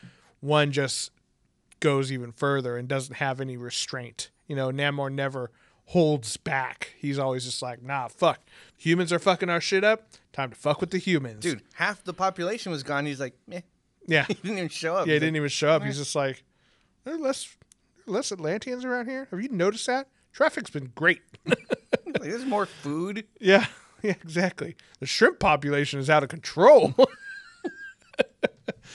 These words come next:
Speaker 1: Um, yeah, so I, I really hope they, uh, they, uh, bring him into the Marvel Universe.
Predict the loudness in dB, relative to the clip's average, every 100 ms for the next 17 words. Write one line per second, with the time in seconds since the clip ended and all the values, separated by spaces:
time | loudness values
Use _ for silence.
0 | -16 -16 -14 -16 -2 2 4 4 0 -8
1 | -2 4 6 6 4 4 4 4 2 2
2 | 2 2 0 -2 -2 0 0 -2 -6 -10
3 | -14 _ -10 -6 -4 -4 -6 -8 -10 -10
4 | -4 -4 -4 -8 -8 -10 -10 -6 -4 -6
5 | -6 -10 -8 -6 -6 -8